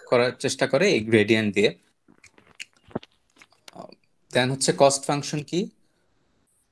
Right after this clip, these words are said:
Cost function হচ্ছে আমাদের যে targeted, যে,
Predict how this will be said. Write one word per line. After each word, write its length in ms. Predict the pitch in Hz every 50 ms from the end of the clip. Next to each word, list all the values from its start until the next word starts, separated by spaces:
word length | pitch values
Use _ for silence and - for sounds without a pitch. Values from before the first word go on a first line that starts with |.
| _ _ _ - - _ _ _ _ _ _ _ _ _ _
Cost 320 | - 135 135 135 - - -
function 380 | 185 185 185 180 - 208 202
হচ্ছে 480 | 180 175 185 185 - - - 220 247 277 - - _ _ _ _ _ _ _ _ _ _ _ _ _ - - - _ _ _
আমাদের 640 | - 120 131 135 139 139 135 147 147 151 151 143 143 143 - _ _ _ _ _ _ _ _ _ - - -
যে 400 | 113 - 127 123 117 110 - -
targeted, 640 | - 139 127 135 139 151 170 170 190 190 180 185 - - - _ _ _ _ _ _ _ _ _ _ _ _ _ _ - -
যে, 140 | - 147